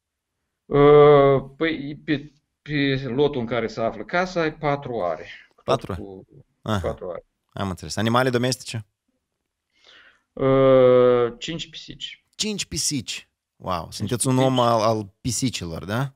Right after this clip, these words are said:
Speaker 1: Da.
Speaker 2: Știți
Speaker 1: Și
Speaker 2: că
Speaker 1: câteodată mai vin și vreo câțiva ariși.
Speaker 2: Ariși? <laughs> Eu cred că asta e informație
Speaker 1: Câțiva
Speaker 2: de,
Speaker 1: turchi. <laughs>
Speaker 2: informație de importanță publică. Eu vreau să vă mai întreb ceva.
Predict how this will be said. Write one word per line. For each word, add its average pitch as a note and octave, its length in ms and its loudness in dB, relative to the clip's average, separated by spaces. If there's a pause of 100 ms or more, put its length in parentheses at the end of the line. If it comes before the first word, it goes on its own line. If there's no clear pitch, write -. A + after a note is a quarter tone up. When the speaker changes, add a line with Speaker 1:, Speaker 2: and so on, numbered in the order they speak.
(240)
Speaker 1:
Da. G#2 600 -8
Speaker 2:
Știți - 200 -8
Speaker 1:
Și - 60 -14
Speaker 2:
că G2 180 -6
Speaker 1:
câteodată C3 400 -4
mai B2 240 -4
vin B2+ 180 -4
și B2 220 -12 (300)
vreo A#2 140 -8
câțiva G#2+ 320 -8
ariși. E2+ 520 -8 (140)
Speaker 2:
Ariși? G2 600 -4
<laughs> - 60 -6 (1500)
Eu C3 120 -8
cred B2+ 160 2
că D3 120 -4
asta - 160 -2
e - 20 0
informație B2+ 400 2
Speaker 1:
Câțiva F3 300 4
Speaker 2:
de, D#3+ 80 -4
Speaker 1:
turchi. D#3 380 2 (240)
<laughs> - 260 -4
Speaker 2:
informație C#3 420 2
de B2 60 0
importanță A#2+ 540 0
publică. D3+ 420 -2
Eu D#3 80 2
vreau E3+ 160 2
să C#3 80 0
vă D3+ 60 2
mai C#3+ 100 2
întreb C#3+ 200 0
ceva. B2 420 2